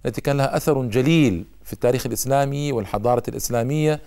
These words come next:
وفي العلم والتعليم. إنه الإمام الكبير الجليل سفيان ابن سعيد ابن مسروق الثوري رحمة الله تعالى عليه. وسفيان علم الأعلام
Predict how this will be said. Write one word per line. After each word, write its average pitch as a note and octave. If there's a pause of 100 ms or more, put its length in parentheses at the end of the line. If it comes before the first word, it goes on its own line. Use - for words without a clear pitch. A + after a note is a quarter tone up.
(360)
وفي F3+
العلم D3+
والتعليم. C#3 (580)
إنه D3+
الإمام C#3+
الكبير B2
الجليل C#3+ (380)
سفيان C#3 (680)
ابن D3
سعيد C#3 (500)
ابن D3+
مسروق C3+ (140)
الثوري C3 (400)
رحمة D3
الله B2
تعالى G#2+
عليه. F#2+ (600)
وسفيان D3+
علم C#3
الأعلام B2